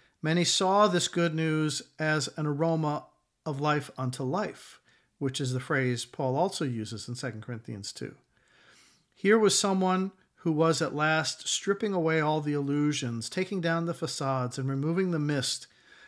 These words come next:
making people see and understand who they really were, but also how much God loved them and how much God wanted to change and heal and restore.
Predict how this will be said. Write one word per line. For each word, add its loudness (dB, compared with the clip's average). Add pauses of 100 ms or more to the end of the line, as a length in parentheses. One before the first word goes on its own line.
making -2
people -2
see 0
and 4
understand 0
who -2
they 0
really -2
were, -2 (500)
but 2
also 4
how 2
much 2
God 2
loved 0
them -6 (420)
and -6
how -2
much -4
God 0
wanted -2
to -2
change -4
and -4
heal -6
and -6
restore. -10